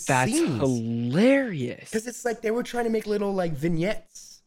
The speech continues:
Speaker 2: with
Speaker 1: Little
Speaker 2: the
Speaker 1: music
Speaker 2: songs.
Speaker 1: videos.
Speaker 2: Yeah,
Speaker 1: Yeah.
Speaker 2: and it was like, "This is so awkward. Why?" It was awkward, remember? Like, in the movie,
Speaker 1: Yeah.
Speaker 2: it was like, "Why do you keep, like,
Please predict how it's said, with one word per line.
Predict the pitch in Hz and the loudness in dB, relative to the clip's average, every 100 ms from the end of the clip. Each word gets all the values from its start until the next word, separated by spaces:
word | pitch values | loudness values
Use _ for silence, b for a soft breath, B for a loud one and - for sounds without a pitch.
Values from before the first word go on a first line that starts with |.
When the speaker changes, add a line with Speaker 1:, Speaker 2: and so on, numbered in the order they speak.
| - | -6
Speaker 2:
with | 156 | 2
Speaker 1:
Little | 156 151 | 4 6
Speaker 2:
the | |
Speaker 1:
music | 160 196 | 6 4
Speaker 2:
songs. | - 123 | 2 2
Speaker 1:
videos. | 113 107 220 | 0 -2 -4
Speaker 2:
Yeah, | 302 339 | -2 0
Speaker 1:
Yeah. | - - | 4 4
Speaker 2:
and | 240 | 4
it | |
was | 233 | -2
like, | 233 214 - 214 | -2 -4 -6 -12
"This | 269 311 | -12 -10
is | - | -8
so | 254 226 - | -4 -4 -4
awkward. | 175 262 226 151 | -6 -6 -4 -4
Why?" | 127 160 220 233 | -4 -6 -6 -6
It | - | -4
was | 214 202 | -2 0
awkward, | 208 320 170 110 | 0 -2 -2 -2
remember? | 127 165 240 | -2 -2 -2
Like, | 190 165 | -2 -2
in | 170 | -2
the | 165 | 2
movie, | 151 | 4
Speaker 1:
Yeah. | 135 | 4
Speaker 2:
it | 190 | 2
was | 156 | -2
like, | 147 - | -4 -6
"Why | 135 | -10
do | 175 | -6
you | 196 | -6
keep, | 170 175 139 | -4 -6 -4
like, | 127 110 | -4 -6